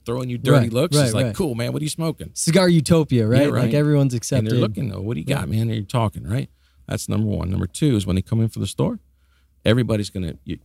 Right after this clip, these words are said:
Speaker 1: you, it's a welcoming environment. We got staff that love cigars.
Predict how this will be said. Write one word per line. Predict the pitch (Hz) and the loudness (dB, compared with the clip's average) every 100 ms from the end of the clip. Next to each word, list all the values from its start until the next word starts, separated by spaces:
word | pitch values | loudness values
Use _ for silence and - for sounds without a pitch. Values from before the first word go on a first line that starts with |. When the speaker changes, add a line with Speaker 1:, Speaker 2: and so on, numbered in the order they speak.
| _ | _
Speaker 1:
you, | - 95 | -12 -10
it's | 90 - | -10 -8
a | 85 | -4
welcoming | 92 113 - 117 | 0 -2 -2 -4
environment. | 107 87 80 78 - | -2 -2 -4 -4 -6
We | 76 | -10
got | 71 | -10
staff | - - 95 101 - | -10 -6 -4 -4 -6
that | - | -10
love | 95 120 | -6 -6
cigars. | - 107 117 127 127 - | -6 -2 0 0 -2 -8